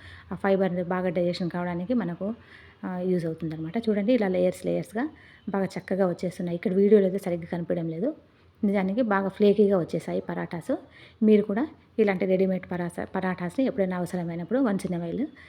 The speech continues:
ఇలా కాల్చుకొని హ్యాపీగా ఎంజాయ్ చేయండి హోప్ చేస్తున్నాను.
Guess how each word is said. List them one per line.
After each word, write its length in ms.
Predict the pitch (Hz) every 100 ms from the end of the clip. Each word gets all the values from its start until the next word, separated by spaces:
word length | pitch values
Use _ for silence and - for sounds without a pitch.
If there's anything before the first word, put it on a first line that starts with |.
| - - -
ఇలా 520 | 196 185 175 170 170 170 170 _ _ - -
కాల్చుకొని 460 | 196 180 - 190
హ్యాపీగా 380 | 240 185 180 175
ఎంజాయ్ 300 | 165 165 156
చేయండి 220 | 160 165
హోప్ 280 | 165 170 -
చేస్తున్నాను. 640 | 160 - 160 175 294 -